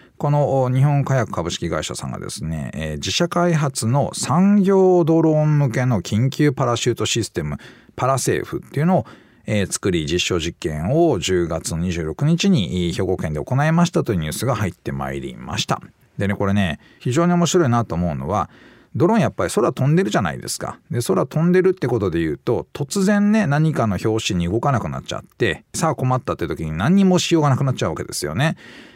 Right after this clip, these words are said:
まあ、例えばバッテリーの、お、性能がね、ちょっと落ちてしまったというようなことで、えー、突然電源が消失してしまうと、なくなってしまうというようなことがあったりとか、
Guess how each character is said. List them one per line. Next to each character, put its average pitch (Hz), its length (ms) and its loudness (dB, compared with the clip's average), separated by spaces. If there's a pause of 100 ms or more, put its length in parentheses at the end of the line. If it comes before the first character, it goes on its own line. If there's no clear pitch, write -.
ま 107 180 -4
あ、 90 180 -2
例 104 100 2
え 95 60 0
ば 80 280 0
バ 87 220 -4
ッ - 20 -20 (100)
テ 87 140 0
リ 82 240 0
ー - 20 -2
の、 131 600 0
お、 73 80 -2
性 87 240 -2
能 80 260 -2
が 76 140 -4
ね、 117 160 0
ち - 100 -4
ょ 85 40 -4
っ - 20 -8
と 92 100 -4
落 104 100 -4
ち - 60 -6
て 78 100 -2
し - 140 -4
ま 73 120 -6
っ - 40 -12
た 73 180 -8
と - 100 -8
い - 20 -4
う - 20 -6
よ 69 40 -6
う - 20 -6
な 69 80 -8
こ - 120 -8
と 71 120 -8
で、 104 320 -2
え 87 100 -6
ー、 78 40 -8
突 - 260 -8
然 104 300 0
電 92 260 -2
源 90 220 -2
が 82 100 -4
消 143 220 -2
失 147 180 -2
し - 80 -2
て 113 80 0
し 123 160 0
ま 101 160 2
う 85 40 -6
と、 69 100 -8
な 85 120 -2
く 113 100 -2
な 104 100 0
っ - 40 -10
て - 120 -10
し - 120 -4
ま 71 120 -4
う 64 40 -12
と - 80 -10
い 65 40 -4
う - 20 -10
よ - 40 -10
う - 20 -6
な 71 60 -8
こ 76 100 -8
と - 80 -8
が 73 100 -6
あ - 60 -6
っ - 20 -10
た - 200 -8
り 73 120 -6
と - 120 -8
か、 123 220 -2